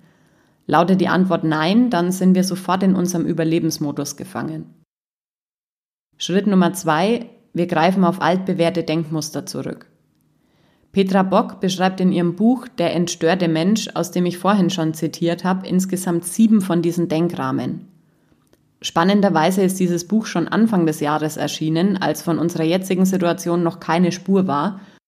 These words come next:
Ich möchte hier die mit dir teilen, bei denen ich's für besonders wichtig halte, sie auf jeden Fall zu kennen. Die verbleibenden kannst du bei Interesse selber noch in ihrem Buch nachlesen. Ich pack dir den Link in die Shownotes.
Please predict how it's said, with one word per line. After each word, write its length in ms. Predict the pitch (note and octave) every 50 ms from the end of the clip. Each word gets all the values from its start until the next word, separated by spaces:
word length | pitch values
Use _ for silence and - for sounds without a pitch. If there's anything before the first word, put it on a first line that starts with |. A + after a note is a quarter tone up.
| _ _ _ _ _ _ _ _
Ich 160 | - F3 F3+
möchte 280 | F#3+ F#3+ G3 F#3+ - -
hier 100 | G#3 F#3+
die 200 | F#3+ F#3+ A3 A#3
mit 180 | G#3+ F3 - -
dir 180 | E3 D#3+ -
teilen, 480 | - E3+ D#3+ D3+ D#3 E3 F#3 G3+ G#3 F#3+
bei 120 | F3 E3+
denen 300 | E3+ E3 E3+ F3+ F3+ F3+
ich's 240 | F3 F3 F#3 - -
für 240 | - - F3+ E3+ E3
besonders 600 | E3+ - D#3 - - F3+ F#3+ F#3+ F3 F#3+ F#3+ F3+
wichtig 360 | G3 F#3+ - - E3 D3+ -
halte, 240 | E3 D3+ D3 C#3+ -
sie 120 | - D3+
auf 140 | D3+ D#3 -
jeden 200 | E3+ E3+ F3 E3
Fall 200 | E3 D#3+ D3+ C#3+
zu 140 | - - C#3
kennen. 520 | - - D#3 D3+ D3 C3+ C3+ D3+ - - - _ _ _ _ _ _ _ _ _ -
Die 60 | - -
verbleibenden 760 | - E3+ F3+ F3+ E3+ E3 E3+ F#3 F#3+ G#3 F#3+ G3 G3 F#3+
kannst 300 | F#3 F#3+ E3 F3+ F#3 -
du 60 | - D#3
bei 140 | F3 E3+
Interesse 480 | - E3 E3 D#3+ - E3 E3+ E3 E3 D#3+
selber 320 | D#3+ - D#3 D#3 D3+ D#3
noch 140 | D#3 D3+ D3+
in 120 | D#3+ D3+ D3
ihrem 200 | D3 D3 D3+ D3+
Buch 220 | E3+ E3+ D#3+ -
nachlesen. 640 | D#3+ D3 D3+ D3 - D3+ D3 D3 D3 - - D#3+ E3
Ich 160 | - - -
pack 200 | - F3 E3+ -
dir 100 | F3+ E3
den 160 | D#3+ D#3+ E3
Link 200 | E3 E3+ F3 E3+
in 120 | E3 D#3 D#3
die 100 | D3 D3
Shownotes. 720 | - - C#3+ D3 C#3+ C#3+ D3 D3+ D3+ - - - _